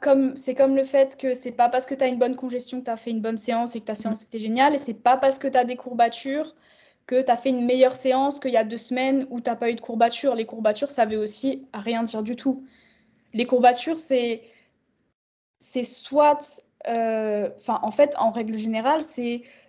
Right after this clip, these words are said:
Speaker 1: le fait ça dépend quand même de plein de facteurs, les courbatures, mais en règle générale, c'est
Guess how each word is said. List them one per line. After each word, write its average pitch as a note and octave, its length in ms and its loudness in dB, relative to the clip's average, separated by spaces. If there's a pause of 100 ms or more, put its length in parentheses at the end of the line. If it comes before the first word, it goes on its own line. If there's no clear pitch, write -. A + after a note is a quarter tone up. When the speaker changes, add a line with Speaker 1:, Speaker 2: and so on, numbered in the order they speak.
Speaker 1:
le A3+ 140 -2
fait - 640 2 (680)
ça C4+ 120 2
dépend D4 240 0
quand E4 80 -2
même D4 120 4
de C4 80 4
plein C4+ 280 0
de C4+ 60 0
facteurs, C#4 360 0
les C4+ 80 4
courbatures, B3+ 540 0
mais B3+ 160 0
en A#3 100 0
règle B3 240 -2
générale, A#3+ 400 0
c'est C4+ 460 -2